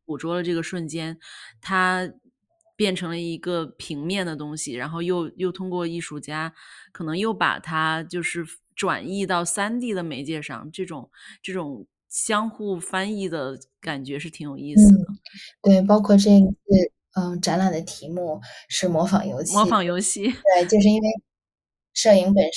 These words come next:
Speaker 2: 身就是被看作是一个模仿与模拟现实的一个工具或者方式，但其实现在它已经，呃，逐渐在脱离它仅仅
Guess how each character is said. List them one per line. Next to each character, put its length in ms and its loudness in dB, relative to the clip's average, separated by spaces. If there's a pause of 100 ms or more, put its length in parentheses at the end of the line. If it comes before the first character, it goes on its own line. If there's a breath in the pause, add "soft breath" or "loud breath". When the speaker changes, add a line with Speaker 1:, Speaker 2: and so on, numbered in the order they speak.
(140)
Speaker 2:
身 100 2
就 140 0
是 140 -6
被 120 -4
看 240 0
作 140 -2
是 180 -6
一 200 -2
个 580 0
模 180 -2
仿 240 -2
与 120 -2
模 200 -16
拟 160 -6
现 240 -8
实 220 -8
的 60 -18
一 200 -16 (120)
个 500 -4 (300)
工 260 2
具 180 -2
或 140 -2
者 80 -6
方 260 6
式， 380 2
但 180 0
其 200 -6
实 320 -4 (280 loud breath)
现 200 -4
在 140 0
它 180 -8
已 100 -6
经， 220 -8 (400)
呃， 180 -8
逐 180 -14
渐 300 0
在 160 -4
脱 240 -4
离 220 -2
它 240 -8
仅 200 -14
仅 380 -12